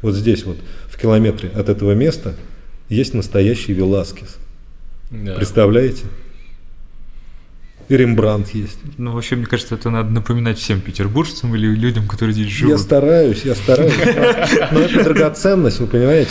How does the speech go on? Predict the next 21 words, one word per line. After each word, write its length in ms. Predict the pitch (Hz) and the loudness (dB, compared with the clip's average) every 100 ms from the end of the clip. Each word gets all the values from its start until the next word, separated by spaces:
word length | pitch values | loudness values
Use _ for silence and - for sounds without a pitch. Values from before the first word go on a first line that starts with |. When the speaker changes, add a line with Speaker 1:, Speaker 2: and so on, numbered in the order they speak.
| 127 120 | 0 2
Speaker 1:
Но 80 | |
это 180 | 143 127 | 2 2
все 140 | - 139 | 2 4
равно, 180 | 151 | 4
что 160 | 160 139 | 2 2
у, 20 | - | 0
у, 380 | 156 131 147 | 2 0 2
у 40 | 139 | 0
тебя 600 | - 131 143 123 127 127 | 0 2 4 4 2 2
Рембрандт 420 | 123 123 151 131 | 2 4 2 2
висит, 360 | 117 - 131 - | -2 -2 -6 -6
э, 380 | 135 117 113 107 107 - - - - 131 | -2 2 2 0 -4 -10 -12 -12 -6 0
э, 40 | |
в 300 | 113 120 113 | 0 0 2
гостиной. 640 | 226 269 - 165 117 85 82 - - - - - - - - - - - - | 2 2 0 0 0 -2 -6 -14 -18 -16 -16 -16 -18 -16 -14 -12 -12 -10 -2
Ты 80 | 135 | 4
в 40 | |
любой 180 | 147 147 | 6 6
момент 300 | 131 135 104 | 4 2 0
можешь 200 | 135 110 | -2 -2
пойти, 540 | - 131 - 185 190 | 2 2 2 -2 -2